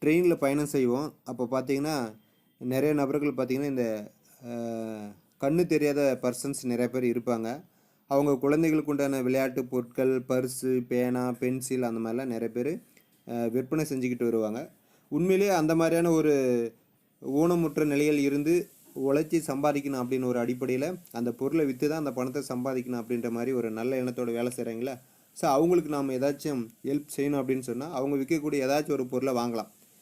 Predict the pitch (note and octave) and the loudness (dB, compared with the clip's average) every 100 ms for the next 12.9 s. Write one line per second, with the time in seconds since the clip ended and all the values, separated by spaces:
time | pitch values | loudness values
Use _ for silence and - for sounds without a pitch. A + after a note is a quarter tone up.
0 | _ - C3+ C#3+ C#3+ C3+ B2+ B2+ C3 F3 | _ -6 0 2 2 0 -2 0 0 2
1 | E3 E3 D#3 C#3+ D3+ C#3+ D3+ C#3+ B2+ C#3+ | 4 4 2 0 0 0 0 0 2 2
2 | E3+ E3+ C#3 C3 C#3 G#3 - _ _ - | 2 2 0 0 -2 -6 -14 _ _ -8
3 | C3+ C3+ C#3+ C3+ C#3 C#3+ C#3 C3+ C3+ C3+ | -2 0 0 0 0 2 0 -2 -2 0
4 | C3+ C3+ C3 B2+ C3 C3+ B2+ B2+ C3+ B2+ | -2 -2 -2 -2 -2 0 0 -2 -6 -4
5 | B2 C3 B2 A#2+ B2+ C#3 B2 C3 D#3+ D#3+ | -4 -4 -2 -2 0 0 2 2 4 2
6 | C#3+ B2+ C3 C3+ C3 B2 C3 B2+ B2+ E3 | 2 0 0 -2 0 0 0 -2 -2 -6
7 | - _ _ F3 D#3+ D#3+ D#3 D3+ D#3 D#3 | -14 _ _ -4 -2 0 0 0 -2 -2
8 | D3 D3 D3 D3 C#3 C3 D3 C#3 B2 D#3+ | 0 0 -2 -2 -2 -2 0 0 -2 -8
9 | F3 _ _ - C3+ B2+ C#3 D3 E3 D#3+ | -10 _ _ -4 -2 0 0 0 0 0
10 | C#3+ B2+ A2 B2 A#2+ C3+ D#3 C#3+ C3+ B2 | 2 0 0 -4 -4 -2 -2 -2 -2 -4
11 | G#2+ B2 C3+ B2 A#2+ C#3+ C3+ B2 A2+ G#2+ | -2 -2 -2 -2 -4 -4 -4 -4 -4 -6
12 | A2 B2 C#3 C3 B2 A2+ A#2+ D3+ | -4 -4 -2 -2 -4 -6 -8 -8